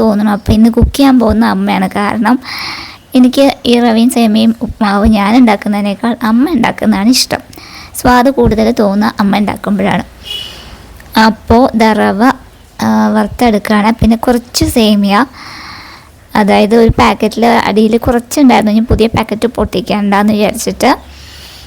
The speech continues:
അത് മതി, ഇതുകൊണ്ട് അങ്ങ് അഡ്ജസ്റ്റ് ചെയ്യാം എന്ന് വിചാരിച്ചിട്ട് ഒരു ഇത്തിരി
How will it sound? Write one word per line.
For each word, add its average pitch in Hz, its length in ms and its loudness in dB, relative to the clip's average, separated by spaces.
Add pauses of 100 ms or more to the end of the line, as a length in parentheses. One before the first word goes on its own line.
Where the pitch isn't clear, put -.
(300)
അത് 269 100 2 (100)
മതി, 247 300 2 (460)
ഇതുകൊണ്ട് 254 320 4
അങ്ങ് 247 200 4
അഡ്ജസ്റ്റ് 262 400 -4
ചെയ്യാം 226 220 0 (260)
എന്ന് 320 280 0
വിചാരിച്ചിട്ട് 202 500 -2
ഒരു 233 120 4
ഇത്തിരി - 420 -2